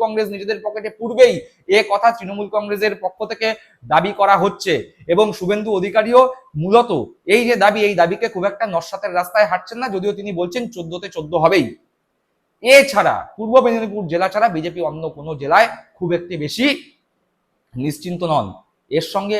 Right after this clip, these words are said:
আরও একটি কারণ যোগ হয়েছে। কি কারণ? সেটা হলো সংগঠন, হলো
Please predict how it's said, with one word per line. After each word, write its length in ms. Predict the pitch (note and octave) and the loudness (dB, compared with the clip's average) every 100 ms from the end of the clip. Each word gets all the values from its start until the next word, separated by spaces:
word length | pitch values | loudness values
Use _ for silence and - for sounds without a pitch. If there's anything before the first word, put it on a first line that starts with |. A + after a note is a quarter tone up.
| F3 - | -4 0
আরও 200 | D#3 F#3+ | 0 0
একটি 200 | G3 G3+ | -4 -6
কারণ 240 | F#3 E3+ F#3 C#3 | -4 -2 -2 -2
যোগ 160 | D3 C#3 | -2 -2
হয়েছে। 240 | A#2 - G#2 _ _ - | -4 -8 -18 _ _ -8
কি 60 | A3 | 0
কারণ? 260 | A3 A3+ A#3+ A#3 - - | 4 4 2 -4 -20 -10
সেটা 200 | F#3 G#3+ | 2 4
হলো 240 | F#3+ G3+ G#3+ G#3+ - _ - | 4 4 2 0 -6 _ -8
সংগঠন, 540 | E3 F3 G3+ G3+ G#3+ A3 - _ _ _ _ _ | -6 -2 -2 0 -2 -4 -14 _ _ _ _ _
হলো 160 | G3 F#3+ | 4 4